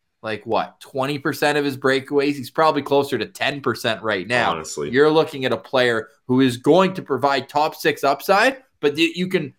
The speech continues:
Speaker 1: move up and down the, the lineup. Kinda like Nick Paul, but we, I think we saw what topped out at Nick Paul's potential when you really tried to force him into an every night top six role. But with Formenton, just the flexibility that he gives a coach, he's a guy who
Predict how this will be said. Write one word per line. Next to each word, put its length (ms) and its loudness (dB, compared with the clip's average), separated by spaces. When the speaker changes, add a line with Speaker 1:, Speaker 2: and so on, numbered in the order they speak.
Speaker 1:
move 300 6
up 200 2
and 160 -4
down 320 2
the, 220 -8
the 120 -2
lineup. 460 0
Kinda 200 2
like 240 2
Nick 220 -6
Paul, 460 4
but 120 -2
we, 200 -2
I 100 -2
think 140 -2
we 80 -2
saw 260 0
what 280 -6
topped 400 -6
out 180 -2
at 80 -10
Nick 220 -10
Paul's 240 -2
potential 500 -8
when 120 -8
you 120 -4
really 280 2
tried 200 -2
to 80 -6
force 460 -2
him 240 -6
into 240 0
an 220 -4
every 360 -2
night 360 -6
top 260 -4
six 320 -8
role. 300 -4
But 180 -6
with 220 2
Formenton, 480 0
just 180 -8
the 200 0
flexibility 760 2
that 140 -2
he 60 -4
gives 280 0
a 40 -6
coach, 360 0
he's 140 -6
a 60 -4
guy 280 0
who 240 0